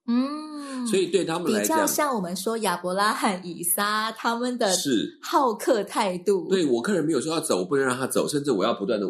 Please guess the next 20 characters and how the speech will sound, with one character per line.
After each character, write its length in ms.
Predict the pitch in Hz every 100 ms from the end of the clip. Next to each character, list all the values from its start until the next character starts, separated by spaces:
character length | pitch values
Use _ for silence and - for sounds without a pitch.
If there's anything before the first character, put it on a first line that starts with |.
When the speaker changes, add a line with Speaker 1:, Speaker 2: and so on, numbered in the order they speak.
| -
Speaker 2:
挽 280 | 90 80 78
留， 180 | 80
我 120 | 87 78
应 100 | 95
该 120 | 104
请 160 | 104 80
他 100 | 92
吃 180 | 90 107
更 300 | 90 92 82
多， 280 | 87 87 85
然 100 | 78
后 140 | 107
是 240 | 95 101 - -
你 100 | 87
就 120 | 139
可 100 | -
以 60 | 110
住 180 | 135 113
下 160 | 120
来 260 | 90 82